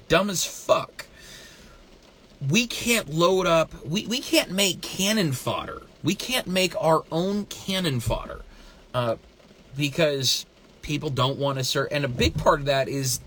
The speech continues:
the folks like myself who have served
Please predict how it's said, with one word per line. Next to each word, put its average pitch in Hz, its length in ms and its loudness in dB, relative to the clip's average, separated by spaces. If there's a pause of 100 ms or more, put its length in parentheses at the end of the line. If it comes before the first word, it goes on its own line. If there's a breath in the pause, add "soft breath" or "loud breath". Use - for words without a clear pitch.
the 123 120 -2
folks - 640 0
like 120 200 -4
myself 127 480 -2
who 117 120 -4
have 135 280 -4
served 151 360 0